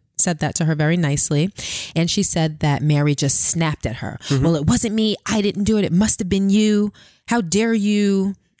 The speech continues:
Speaker 1: accuse me of blah,
Speaker 2: Right.
Speaker 1: blah, blah." So she said, and then, 'cause then I was getting up to go talk to her, she said, "Oh, but no." She said, then she came back to me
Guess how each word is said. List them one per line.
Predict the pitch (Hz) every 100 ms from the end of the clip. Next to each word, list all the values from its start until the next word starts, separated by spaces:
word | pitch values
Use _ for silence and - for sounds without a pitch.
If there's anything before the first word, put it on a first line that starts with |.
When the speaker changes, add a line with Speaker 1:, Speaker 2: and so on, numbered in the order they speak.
| -
Speaker 1:
accuse | - - 233 -
me | 214 214 196
of | 165 170 170
blah, | 170
Speaker 2:
Right. | 117
Speaker 1:
blah, | 143 -
blah." | - - _ _ _ _ _ - - - -
So | - - 226 202 196 190 175
she | -
said, | 196 - 175 -
and | 156 151
then, | 156 240 277 147 160 202 _
'cause | 226
then | 190 196
I |
was | 175
getting | 170 165 165
up | 240
to | -
go | 160 147
talk | - 370 480
to | -
her, | 156 247 -
she | - 233
said, | - 185
"Oh, | 220
but | 233 -
no." | 175 254 202 -
She | 165 -
said, | 170 190 160
then | 175
she | - 175
came | - 165 147
back | 151 196 294
to | - 175
me | 147 135